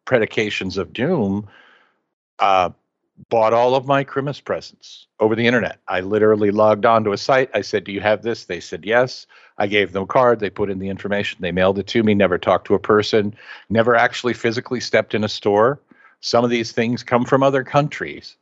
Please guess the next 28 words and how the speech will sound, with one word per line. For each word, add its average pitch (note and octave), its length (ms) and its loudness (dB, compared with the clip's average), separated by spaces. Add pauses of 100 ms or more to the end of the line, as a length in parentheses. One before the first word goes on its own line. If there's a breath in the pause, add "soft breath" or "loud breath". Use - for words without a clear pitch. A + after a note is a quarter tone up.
(420)
But, G2 340 4 (120)
you - 60 -8
know, F2 80 -2
got G#2 220 4
'em, C3+ 160 0
wrapped G#2 260 2
'em G#2 120 -2
under G2+ 160 -6
my F#2+ 140 -4
tree. E2 300 -8
So, - 320 -2
I A2+ 120 6
mean, A2 240 0
it's B2+ 340 0
life-changing G#2+ 800 -2
in F#2+ 80 -8
a F#2 60 -8
lot F#2 240 2
of F2 80 -6
ways. E2 340 -6
But - 180 0
more F#3+ 160 6
importantly, C3 840 -4 (540 soft breath)
uh, C3 280 4
you E3 120 -2
know, G3 100 0
major D3 300 -2
spoilers. - 580 -2